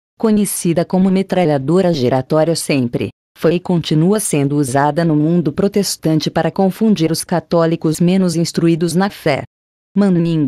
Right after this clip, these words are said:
arcebispo de Westminster, foi um dos maiores defensores da definição da infalibilidade papal, chegando a expedir uma carta pastoral a esse respeito. Ver parágrafo cinquenta e dois.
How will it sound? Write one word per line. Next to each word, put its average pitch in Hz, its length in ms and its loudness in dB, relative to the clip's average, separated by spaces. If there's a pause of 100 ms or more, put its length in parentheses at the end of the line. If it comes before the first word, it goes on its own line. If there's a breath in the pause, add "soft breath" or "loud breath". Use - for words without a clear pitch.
(140)
arcebispo 175 920 0
de 170 140 0
Westminster, 151 800 -2 (160)
foi 175 260 2
um 214 160 4
dos 208 180 0
maiores 185 560 2
defensores 165 760 0
da 165 100 2
definição 151 720 0
da 185 100 0
infalibilidade 175 1000 2
papal, 170 520 0 (160)
chegando 170 560 0
a 165 80 4
expedir 156 540 0
uma 143 180 2
carta 180 480 -2
pastoral 151 680 0
a 170 80 0
esse 139 200 -2
respeito. 123 720 -2 (540)
Ver 190 340 2
parágrafo 156 680 0
cinquenta 175 500 0
e 170 100 2
dois. 131 460 -2